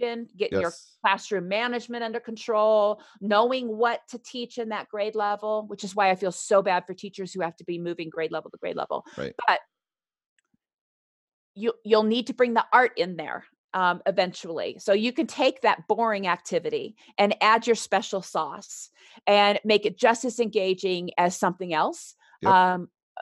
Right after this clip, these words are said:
Speaker 1: y-, you know, you add your humor. Maybe it's humor that you add. Maybe it's your gentle touch. Maybe it's your animations. Maybe it's the way you dress up. Whatever it is that makes you a unique human being is gonna make you a unique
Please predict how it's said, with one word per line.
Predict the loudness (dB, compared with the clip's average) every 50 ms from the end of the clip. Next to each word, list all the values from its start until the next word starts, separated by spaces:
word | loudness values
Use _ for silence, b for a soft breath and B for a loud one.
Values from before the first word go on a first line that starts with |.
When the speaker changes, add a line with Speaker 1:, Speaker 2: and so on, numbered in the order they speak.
| -14 _ -10
Speaker 1:
y-, | -10 -8 -4
you | -2 0
know, | 2 2
you | 2 2 2 2
add | 4 4 4 4 4 2
your | 0 0
humor. | 0 -6 -16 -6 -6 -4 -4 -2 -4 -4 -4 -4 -4 -4
Maybe | -2 -2 -2 0 -2 -6
it's | -6 -6 -10
humor | -6 -6 -4 -2 0 -2 -2
that | -2 -4 -6
you | -6 -6 -2
add. | 0 2 2 2 0 -2
Maybe | -2 0 0 0 -2 -2 -4 -4 -2 0
it's | 0 0 0 -2 -4 -18 -20 b b b b b
your | 0 2 2 2
gentle | 2 2 2 2 2 2 -2 -6 -8 -8
touch. | -8 -10 -2 2 4 4 2 2 -4 -10 -6
Maybe | 0 2 2 2 2 0 2 2 2
it's | 2 2 0
your | 0 0 2 2
animations. | 0 0 0 -2 -4 -4 -4 -4 -4 -4 -6 -6 -8 -8 -8 -10 -4
Maybe | -2 -2 0 -2
it's | -4 -6 -4
the | -2
way | 2 2 2
you | 0 0 -6
dress | -8 -4 0 2 2 2 0 -6 -6 0
up. | 2 2 2 0 -2 _ _ _ _ _ _ _ _ _ _ _ _ _ _ _ _ _ _ _ _ _ _ _ _ 0
Whatever | 2 4 6 6 6 6 4 2 2
it | 2 2
is | 4 4 4 4 2
that | -4 -2 0
makes | -2 -2 -2 -4 -8 -10
you | -6 -2 0 2 2
a | 2
unique | 0 -2 -4 -2 -2 -4 -6 -6 -6
human | -4 -4 -4 -4 -6 -8
being | -8 -8 -8 -8 -6 -6 -8 -8 -10 -8 -8
is | -8 -4 0
gonna | 0 0 2
make | 2 0 0 0
you | -4 -4
a | -4
unique | -4 -6 -6 -6 -6 -8 -8 _